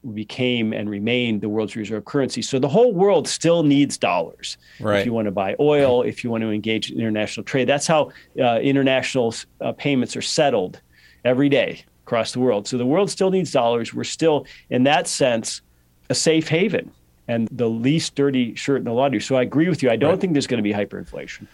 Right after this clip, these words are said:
Speaker 1: I think that the U S dollar will remain supreme for the foreseeable future, but it doesn't take hyperinflation. Just at, you know, five percent a year. If you're not getting a six percent raise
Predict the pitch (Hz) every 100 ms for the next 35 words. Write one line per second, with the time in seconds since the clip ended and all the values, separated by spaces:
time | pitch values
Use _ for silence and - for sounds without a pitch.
0 | - - - - 110 - 127 120 113 120
1 | 113 110 117 120 120 - 117 120 117 107
2 | 113 107 110 123 131 131 135 - 131 127
3 | 123 - 113 113 110 - _ _ 110 -
4 | 113 - 139 117 - 131 127 110 101 143
5 | 147 107 - _ _ - 131 165 175 180
6 | 175 147 143 135 117 - 107 107 107 135
7 | 156 - - _ _ 147 156 156 131 110
8 | - 156 170 165 139 - 147 135 127 110
9 | 101 113 120 143 180 - _ _ _ _
10 | _ _ _ - 110 147 175 185 190 175
11 | 143 123 175 - - 165 165 151 135 143
12 | 160 196 185 -